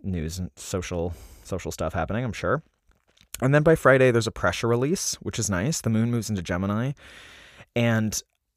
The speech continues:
I like that. I, it's better. I'm just like, "It's better <laughs> than what's happening with the late degrees Taurus." So we move into the weekend with a little bit of pressure release. You might, it's a great time with the moon in Gemini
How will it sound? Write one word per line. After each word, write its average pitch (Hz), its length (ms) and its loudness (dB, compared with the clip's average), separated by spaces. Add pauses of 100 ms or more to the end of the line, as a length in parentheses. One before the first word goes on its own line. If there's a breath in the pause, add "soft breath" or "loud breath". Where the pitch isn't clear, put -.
(360)
I 113 80 4
like 131 240 2
that. 76 260 -2
I, 104 40 0
it's 98 240 2
better. - 420 0
I'm 110 100 -2
just 104 140 -4
like, 98 120 0
"It's 98 100 -8
better 90 420 -2
<laughs> - 60 -20
than 110 180 0
what's 107 140 0
happening 104 360 0
with 98 200 -2
the 98 100 -2
late 90 180 -2
degrees 90 300 -4
Taurus." 80 520 -2
So 107 440 4
we 113 160 0
move 113 640 2
into 104 360 -2
the 95 80 -4
weekend 92 640 -4
with 98 200 -8
a 98 40 -2
little 90 220 -4
bit 87 140 -4
of 87 100 -6
pressure 135 320 0
release. 123 480 0
You 113 120 -2
might, 107 300 0
it's - 180 0
a 110 40 -2
great 101 300 -2
time 104 360 0
with 120 120 -2
the - 80 -2
moon 117 180 2
in 110 80 0
Gemini 110 480 0